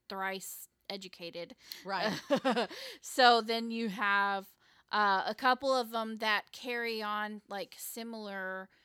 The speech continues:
Speaker 1: you know, you have oral surgeon,
Speaker 2: Mm-hmm.
Speaker 1: exodontist, and maxillofacial surgeon.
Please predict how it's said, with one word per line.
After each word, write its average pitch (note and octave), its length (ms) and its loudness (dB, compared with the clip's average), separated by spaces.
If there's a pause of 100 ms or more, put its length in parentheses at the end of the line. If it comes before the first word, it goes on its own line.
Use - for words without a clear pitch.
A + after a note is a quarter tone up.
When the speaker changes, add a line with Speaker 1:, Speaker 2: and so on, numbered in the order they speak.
(380)
Speaker 1:
you G#3+ 180 -12
know, F#3+ 140 -8
you F#3+ 180 -10
have F#3+ 300 -8
oral G#3 320 -2
surgeon, G3 680 -10 (260)
Speaker 2:
Mm-hmm. G3+ 160 -2
Speaker 1:
exodontist, F#3 920 -8
and F#3+ 220 -10
maxillofacial F#3 1040 -8
surgeon. F#3 600 -12